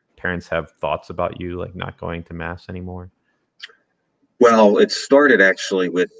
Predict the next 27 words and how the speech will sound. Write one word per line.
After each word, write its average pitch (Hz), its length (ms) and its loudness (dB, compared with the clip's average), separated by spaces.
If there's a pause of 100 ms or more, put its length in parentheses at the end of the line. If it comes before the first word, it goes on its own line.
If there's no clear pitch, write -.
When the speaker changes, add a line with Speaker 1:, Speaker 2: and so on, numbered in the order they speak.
(140)
Speaker 2:
us - 380 -6 (360)
not, 92 420 -2 (400)
uh, - 100 -8 (100)
none 104 240 4
of 101 100 4
us 92 140 0
going 87 220 0
to 82 60 -4
mass, 82 280 0
but 85 140 -4
going 92 220 -2
to - 60 -4
sort 90 240 -2
of, 85 120 -6
like, 85 280 -4
I 87 80 -4
guess, 85 160 -2
Protestant 82 600 -8
type 82 200 -2
non-denominational 82 1300 -4 (640)
churches, - 840 0
um, 82 420 -4 (280)
after 90 280 2
a - 40 0
big - 240 -2
move, 87 520 -6
uh, 82 280 -4